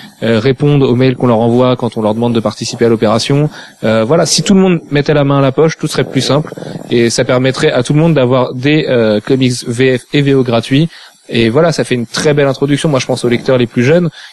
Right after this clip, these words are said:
qui, des fois, viennent nous voir sur les salons et nous disent, « Bah ouais, moi, j'aimerais bien lire plus de comics, mais je peux pas parce que ça coûte trop cher. » Eh ben, écoutez, là, c'est l'occasion. Euh, déplacez-vous, venez avec vos parents, vos cousins, qui vous voulez. Euh, tout est gratuit, ce sera la fête et, et voilà, ce sera mortel.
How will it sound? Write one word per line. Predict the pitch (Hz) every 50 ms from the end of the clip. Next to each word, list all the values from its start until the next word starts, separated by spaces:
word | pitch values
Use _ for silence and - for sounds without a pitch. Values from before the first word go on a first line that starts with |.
| _ -
qui, | - -
des | 127
fois, | 117 - 143
viennent | 127 135 127 127
nous | 127
voir | 123 131 127
sur | - -
les | 123 120
salons | - - 127 139 160 170
et | 156
nous | 135
disent, « | 120 123 120 113
Bah | 123 120
ouais, | 127 147 160
moi, | 151 139 120
j'aimerais | 131 117 110 117
bien | 127 135
lire | 135 123 -
plus | - 127 123
de | 123 123
comics, | 113 - 123 135 143 - -
mais | 127
je | 120 -
peux | - -
pas | - 127
parce | - 117 -
que | -
ça | 113 - 104
coûte | - -
trop | - - -
cher. » | 107 - - - 165 - -
Eh | - - - - - -
ben, | 113
écoutez, | 101 - - 117
là, | 110 135 147
c'est | - -
l'occasion. | 143 131 123 131 120 117 117 123 123 131 143 147 147
Euh, | 131 117 107 107
déplacez-vous, | 120 123 127 139 123 - 127 117 127
venez | 127 135 135
avec | 120 117
vos | 127 120
parents, | - 123 113 123 127
vos | 120 123
cousins, | 110 - - 117 120 120
qui | 113 - 131
vous | 123 120
voulez. | 120 117 113 117 135 - - - - - - _ - -
Euh, | 101 98 101
tout | - - 135 143
est |
gratuit, | 127 123 120 113 - 131
ce | 127 - 131
sera | - 120
la | 104 101
fête | - - 117 120
et, | - 117 104 104 - - - - - - - -
et | 123
voilà, | 123 143 156
ce | 151 -
sera | 143 - 120
mortel. | 117 120 - - 135 127